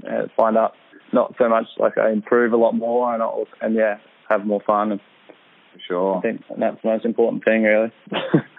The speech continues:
Speaker 2: Yeah, have fun at the end of the day. Like, all through
Speaker 1: Yeah.
Speaker 2: the process, you kinda forget about the process a lot, that's for sure.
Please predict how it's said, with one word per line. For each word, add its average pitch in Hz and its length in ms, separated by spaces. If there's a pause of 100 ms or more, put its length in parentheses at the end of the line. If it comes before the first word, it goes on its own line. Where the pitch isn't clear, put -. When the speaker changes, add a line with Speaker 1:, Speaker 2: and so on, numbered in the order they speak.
(140)
Speaker 2:
Yeah, 98 380
have 98 240
fun 101 240
at 101 100
the 95 120
end 98 140
of 95 40
the 95 80
day. 92 100
Like, 92 320
all 92 220
through - 260
Speaker 1:
Yeah. 113 180
Speaker 2:
the - 80
process, 95 440
you - 140
kinda 101 320
forget 95 260
about 95 280
the - 40
process 87 480
a - 100
lot, 85 280
that's 90 200
for - 120
sure. 82 340